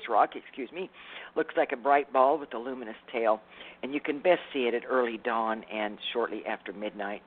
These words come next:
or around the eleven o'clock to one A M hour. Now, the comet is the first great comet to streak through the Earth's skies in twenty twenty, after two, uh, other hyped comets called Comet Atlas and Comet Swan fizzled out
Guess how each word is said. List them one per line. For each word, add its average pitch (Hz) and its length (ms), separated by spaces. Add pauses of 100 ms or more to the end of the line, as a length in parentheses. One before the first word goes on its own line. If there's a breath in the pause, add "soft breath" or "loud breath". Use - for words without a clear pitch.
or 95 240
around 98 320
the 98 80
eleven 113 380
o'clock 123 340
to 135 80
one 110 160
A 110 200
M 95 180
hour. 104 320 (920 loud breath)
Now, 90 100
the - 160
comet 156 320
is 135 200
the 123 80
first 143 360
great 175 340
comet 143 420
to 151 140
streak - 260
through 135 120
the 107 140
Earth's 123 220
skies 147 400
in 127 120
twenty 120 300 (120)
twenty, 151 280 (480 loud breath)
after 147 280 (120)
two, 156 280 (100)
uh, 120 300
other 190 280
hyped - 480
comets 127 360 (120)
called 120 260 (380 loud breath)
Comet 139 300
Atlas 120 340 (100)
and 123 140
Comet 120 320 (140)
Swan 139 420 (440 loud breath)
fizzled 160 420
out 160 380